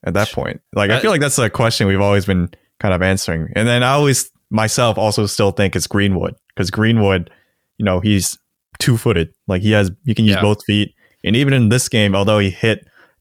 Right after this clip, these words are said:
Speaker 1: the post twice, like, he had that mentality. He's like, "I'm gonna take my shot. I'm gonna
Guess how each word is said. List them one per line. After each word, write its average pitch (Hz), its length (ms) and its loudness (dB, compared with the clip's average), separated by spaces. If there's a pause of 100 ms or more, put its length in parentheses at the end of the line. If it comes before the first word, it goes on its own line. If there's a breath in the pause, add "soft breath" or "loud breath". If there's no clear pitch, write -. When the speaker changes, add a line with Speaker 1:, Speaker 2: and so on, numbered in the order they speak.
(100)
Speaker 1:
the 95 220 2
post - 460 -2
twice, 101 560 -2 (600 soft breath)
like, 98 160 -2
he 143 280 2
had 127 260 0
that 107 220 2
mentality. 101 400 0
He's 90 60 0
like, 85 120 -2
"I'm 104 80 0
gonna 98 120 2
take 90 140 -2
my 85 80 -2
shot. 85 420 -2
I'm 104 80 -2
gonna 104 180 2